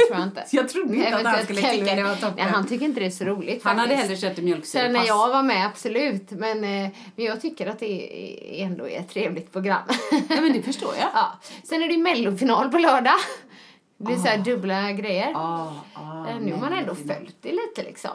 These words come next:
Speaker 2: Ja, ja,
Speaker 1: Mm,
Speaker 2: nu vill
Speaker 1: så
Speaker 2: du
Speaker 1: då
Speaker 2: veta
Speaker 1: ska
Speaker 2: vem
Speaker 1: vi ha
Speaker 2: som
Speaker 1: middag
Speaker 2: vinner.
Speaker 1: hemma och
Speaker 2: Ja, vad
Speaker 1: så.
Speaker 2: mysigt.
Speaker 1: Ja, det blir, det blir mysigt. Och sen så måste jag också säga att, eh, en av veckans,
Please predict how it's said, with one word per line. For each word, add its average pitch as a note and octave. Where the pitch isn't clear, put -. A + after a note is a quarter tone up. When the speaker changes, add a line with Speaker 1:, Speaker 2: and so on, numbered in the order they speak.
Speaker 2:
Ja, F#3
ja, E3+
Speaker 1:
Mm, B3
Speaker 2:
nu A3
vill C4+
Speaker 1:
så E4+
Speaker 2:
du B3
Speaker 1:
då B3+
Speaker 2:
veta A#3
Speaker 1:
ska F3
Speaker 2:
vem C4
Speaker 1:
vi B3
ha A#3+
Speaker 2:
som B3
Speaker 1:
middag G3
Speaker 2:
vinner. G3+
Speaker 1:
hemma G3
och D3
Speaker 2:
Ja, E3+
vad D3+
Speaker 1:
så. E3+
Speaker 2:
mysigt. -
Speaker 1:
Ja, G3+
det B3
blir, B3
det A3+
blir C4+
mysigt. -
Och C#4
sen D4+
så D#4+
måste E4
jag C#4+
också C#4+
säga A3+
att, -
eh, A#3+
en A#3+
av A#3
veckans, A#3